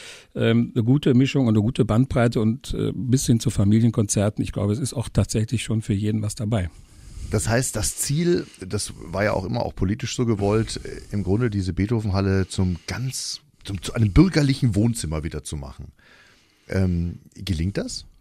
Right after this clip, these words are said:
Speaker 1: Über das Programm, denke ich, kann man's dokumentieren, dass es gelingt. Und für die Formate, die ja auch schon öffentlich diskutiert werden,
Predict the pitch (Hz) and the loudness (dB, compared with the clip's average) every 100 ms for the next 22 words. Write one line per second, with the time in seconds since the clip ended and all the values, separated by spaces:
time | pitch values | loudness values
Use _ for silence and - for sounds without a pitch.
0 | _ - 131 117 104 - 98 - 95 135 | _ -4 2 2 2 0 -2 0 2 2
1 | 135 117 117 104 - 107 104 - 104 107 | 2 0 2 0 0 0 0 -2 0 2
2 | 107 - 156 92 95 - 104 98 98 - | 2 2 0 0 -2 -2 0 2 0 -4
3 | - - - - - - - - - - | -14 -16 -20 -20 -20 -20 -20 -20 -20 -20
4 | - - - - 110 123 113 127 135 120 | -20 -20 -12 -4 0 4 4 6 6 6
5 | 127 123 110 110 113 110 - 117 117 110 | 6 6 8 6 6 2 6 6 6 4
6 | 113 - 107 113 - 123 143 - 127 131 | 4 4 2 2 6 6 6 4 4 6
7 | 139 | 6